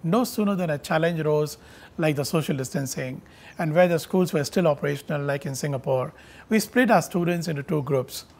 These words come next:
with half of the students in the class and the remaining half joining the virtual classrooms from their homes. You would be pleased to know that despite covid,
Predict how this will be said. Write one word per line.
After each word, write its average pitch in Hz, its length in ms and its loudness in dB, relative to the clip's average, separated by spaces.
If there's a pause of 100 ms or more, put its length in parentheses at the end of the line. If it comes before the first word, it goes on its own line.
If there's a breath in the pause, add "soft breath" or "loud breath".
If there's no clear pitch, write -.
(160)
with 170 160 2
half 165 260 10
of 233 100 -2
the 214 100 2
students 185 440 2
in 175 80 -2
the 170 80 0
class 127 400 -2 (440 loud breath)
and 160 260 2
the 156 80 2
remaining 185 380 0
half 135 440 0
joining 160 400 0
the 156 80 2
virtual 151 300 0
classrooms 139 640 -4 (260 loud breath)
from 135 260 0
their 151 140 4
homes. 127 480 0 (420)
You 220 140 8
would 220 140 6
be 185 100 2
pleased 247 300 0
to 165 60 -2
know 160 480 0
that 151 220 2
despite 233 480 0
covid, 170 360 2